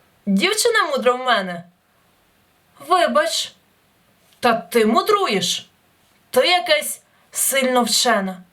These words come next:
Майже без перебільшень. Стерви усі курящі, чоловіки не інші. Інші,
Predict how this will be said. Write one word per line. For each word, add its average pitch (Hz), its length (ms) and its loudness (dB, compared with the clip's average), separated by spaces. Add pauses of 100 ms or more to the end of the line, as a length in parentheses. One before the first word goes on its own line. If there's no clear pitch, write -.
(960)
Майже 339 400 -2
без 277 180 -4
перебільшень. 180 760 -4 (420)
Стерви 180 500 -2
усі 175 280 -4
курящі, 269 720 -2 (680)
чоловіки 403 520 2
не 330 120 -2
інші. 185 640 0 (1300)
Інші, 233 640 0